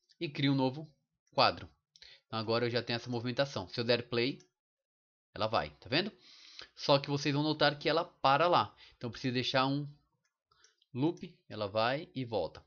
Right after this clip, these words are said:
vai e volta, certo? No entanto, está muito rápido. Para controlar isso, aqui no Animation Player, eu vou abrir Playback Options e vamos dar o speed para ponto dois. Ela vai ficar mais lenta.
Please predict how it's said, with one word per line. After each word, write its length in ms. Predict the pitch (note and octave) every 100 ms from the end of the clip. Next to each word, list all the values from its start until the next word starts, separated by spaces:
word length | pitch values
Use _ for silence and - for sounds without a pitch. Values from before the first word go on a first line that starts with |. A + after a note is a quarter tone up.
| _
vai 300 | G#2 A#2+ A#2
e 80 | B2
volta, 400 | G#2+ E2+ D#2+ C#2+ _ _ _ _ _
certo? 360 | - C#3+ F#3 - - _ - _
No 80 | F3
entanto, 480 | A3 - G3+ A3+ C#3
está 240 | C#3 F3
muito 280 | E3 F#3+ A#3+
rápido. 440 | E3+ D3 C#3 G#2 - -
Para 120 | D#3+
controlar 460 | F#3 E3 E3 D#3+
isso, 300 | D3+ F3 -
aqui 180 | B2 -
no 80 | A#2
Animation 400 | A#2+ A#2 A#2+ F#3
Player, 400 | F3+ D#3+ F3 F#3 - - _
eu 80 | G2
vou 120 | G2
abrir 420 | A#2 A2 A#2 G#2 _ -
Playback 460 | A#2+ C3 C3 C3 B2
Options 380 | C3 - E3+ -
e 300 | _ - _
vamos 180 | B2+ C3+
dar 60 |
o 80 | C3+
speed 360 | C#3 - C#3 C#3+
para 320 | C#3 D3+ D3+ _ _
ponto 260 | C#3+ D3 F3
dois. 300 | D3+ A#2+ - A2+
Ela 120 | G2+
vai 100 | G#2
ficar 160 | -
mais 240 | A#2+ C#3 A#2
lenta. 440 | B2 B2+ - D2+